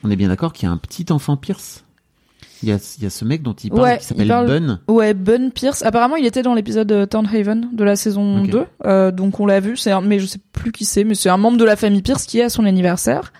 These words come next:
Speaker 2: euh, ce qui va fuiter auprès des
Speaker 1: Ouais.
Speaker 2: enfants, euh, parce que la meuf de Greg va faire une story comme une paysanne. Et, euh, c'est, ça a été... ça sera d'ailleurs, euh, le déclencheur de,
Speaker 1: Mm.
Speaker 2: ok,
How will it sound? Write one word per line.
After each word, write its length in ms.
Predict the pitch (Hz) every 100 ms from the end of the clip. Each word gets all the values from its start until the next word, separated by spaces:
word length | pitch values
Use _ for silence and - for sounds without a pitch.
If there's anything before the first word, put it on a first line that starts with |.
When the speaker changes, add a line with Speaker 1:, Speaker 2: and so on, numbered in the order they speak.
| - - - _
Speaker 2:
euh, 120 | 180 175
ce 100 | -
qui 100 | 190
va 120 | 180
fuiter 580 | - 226 202 226 202 -
auprès 240 | 190 214
des 160 | 185 180
Speaker 1:
Ouais. 60 |
Speaker 2:
enfants, 400 | 190 190 226 208
euh, 140 | 185 170
parce 220 | 160 -
que 120 | 202
la 140 | 170
meuf 260 | 165 202 202
de 120 | 180
Greg 300 | 160 185 185
va 160 | 165 175
faire 160 | 196
une 80 | 185
story 400 | 185 - 202 208
comme 120 | 190
une 100 | 175
paysanne. 420 | 175 185 190 254 330 - - - _ -
Et, 240 | 202 226
euh, 200 | 185 180
c'est, 240 | 180 233 226
ça 280 | - -
a 40 | 185
été... 200 | 185 -
ça 240 | - -
sera 260 | 180 - 254
d'ailleurs, 300 | 185 208 240
euh, 200 | 185 175
le 160 | 175 170
déclencheur 540 | 175 - 180 294 269
de, 500 | 220 185 175 - -
Speaker 1:
Mm. 80 | 180 214 _ _
Speaker 2:
ok, 100 | -